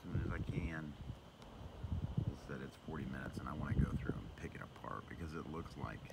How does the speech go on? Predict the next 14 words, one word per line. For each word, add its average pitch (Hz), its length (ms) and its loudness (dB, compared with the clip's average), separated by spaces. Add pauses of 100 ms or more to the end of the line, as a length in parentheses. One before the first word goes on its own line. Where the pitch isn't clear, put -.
(380)
the 73 60 0
electrical 71 500 -2
charges 73 440 2
that 71 100 0
are 64 180 -2
coming 73 220 2
down, 78 380 0 (100)
and 92 100 2
I 104 60 4
mean 76 240 2
lightning 67 340 -2
was, - 140 -10 (840)
lightning - 300 0 (120)
hit 73 120 0